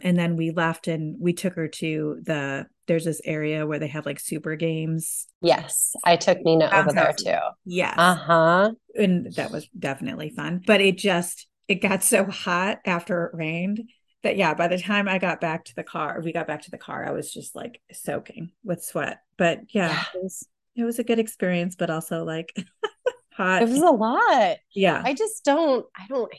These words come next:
Speaker 2: handle those situations well. And I'm not really a fair person. Like, fairs and festivals
Speaker 1: Ah,
Speaker 2: are
Speaker 1: yeah. Uh-huh.
Speaker 2: they're just not my jam.
Speaker 1: Yeah.
Speaker 2: I don't know.
Speaker 1: Yeah. I,
Speaker 2: I
Speaker 1: I
Speaker 2: wanna
Speaker 1: have to
Speaker 2: like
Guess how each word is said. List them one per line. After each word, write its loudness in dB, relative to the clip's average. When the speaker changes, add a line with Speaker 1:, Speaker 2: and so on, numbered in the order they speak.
Speaker 2:
handle 4
those 0
situations 0
well. 4
And 6
I'm 10
not 6
really 8
a 4
fair -2
person. -12
Like, 4
fairs 10
and 0
festivals 2
Speaker 1:
Ah, 8
Speaker 2:
are 4
Speaker 1:
yeah. 0
Uh-huh. -2
Speaker 2:
they're 6
just 2
not 2
my 0
jam. -2
Speaker 1:
Yeah. 2
Speaker 2:
I 4
don't 8
know. 0
Speaker 1:
Yeah. 0
I, 4
Speaker 2:
I 8
Speaker 1:
I -
Speaker 2:
wanna 10
Speaker 1:
have 6
to -
Speaker 2:
like 6